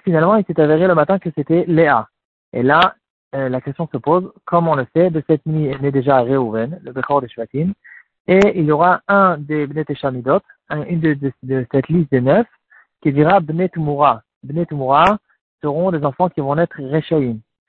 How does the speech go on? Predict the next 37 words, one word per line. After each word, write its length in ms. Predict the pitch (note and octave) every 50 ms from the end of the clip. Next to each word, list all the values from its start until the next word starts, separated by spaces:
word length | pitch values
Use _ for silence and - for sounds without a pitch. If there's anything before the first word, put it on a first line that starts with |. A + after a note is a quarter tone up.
| _ _ _ _ -
Qu'est-ce 140 | G3+ F#3 -
que 80 | - F3
c'est 100 | - F3+ D#3
Bnei 160 | C#3+ C#3+ C3
Tumura ? 400 | - B2+ A#2+ A2+ B2+ C#3+ F3+ G3+
La 100 | G3+ F3
Gemara, 240 | D3+ C#3+ D3+ D#3 E3+
elle 60 | E3
va 80 | D3 C3+
nous 100 | C3 B2
dire, 260 | A#2+ C#3+ E3 G3+ A3+ - _ _ _ _ _ -
même 180 | E3 F#3+ G3 F#3 -
si 220 | - F#3 E3+ D#3 D3+
quelqu'un, 300 | - C#3 C3 - E3+ D#3+
il 60 | D3
a 80 | C#3
deux 140 | C3 D3+ E3
femmes, 300 | D3 - D3+ B2 A2 G#2+ A2 _ _ _ _ _ _ _ _ _ _
et 200 | - D#3+ D3 D3
il 180 | B2+ C#3+ C#3+ C#3+
comptait 500 | - D#3 D#3 - - E3+ E3 D#3 D3 -
aller 180 | - C#3 C3 C#3
avec 300 | C#3+ C#3 C3+ C3+ - -
une 280 | - - D3+ C#3+ C3+ B2
et 40 |
il 140 | A2+ C3 C3
est 40 | C3
parti 220 | - - - -
avec 200 | B2+ A2 G#2+ -
la 100 | - G#2+
deuxième, 380 | G#2 A2+ A#2+ C#3 E3+ G3 G#3+ A3+ - _ _ _ _ _ _ -
c'est 100 | E3 D#3
considéré 420 | - D3+ - D3+ D3 D#3 F3 F#3
comme 180 | - F3 D#3 D3+
des 100 | C#3+ C3+
Bnei 180 | C#3+ E3 E3+
Tumura, 420 | - D3 C3+ B2+ A#2+ B2+ C#3 E3+